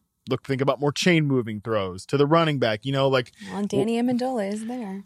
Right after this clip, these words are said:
Speaker 1: Oh, God, at least Theo Riddick is not.
Speaker 2: Oh, and also people coming at me about Danny Amendola seeing double-digit targets recently. No, no, no.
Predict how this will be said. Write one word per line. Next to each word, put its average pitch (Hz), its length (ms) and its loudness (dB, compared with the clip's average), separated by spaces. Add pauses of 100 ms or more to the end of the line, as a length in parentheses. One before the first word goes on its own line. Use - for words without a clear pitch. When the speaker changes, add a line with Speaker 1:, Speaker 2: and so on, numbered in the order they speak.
Speaker 1:
Oh, 101 200 -8
God, 92 240 -2
at 90 80 -2
least 147 200 -2
Theo 95 180 0
Riddick 92 280 -4
is 90 100 -16
not. 71 240 -14 (560)
Speaker 2:
Oh, 285 120 2 (120)
and - 140 -6
also 311 320 2
people 214 420 -4
coming 226 260 -2
at 196 180 2
me 175 100 -6
about 185 260 0
Danny 202 280 -6
Amendola 190 440 -4
seeing 165 240 -8
double-digit 175 600 -6
targets 165 640 -4
recently. 147 560 -10
No, 98 180 -10
no, 78 140 -18
no. 95 260 -16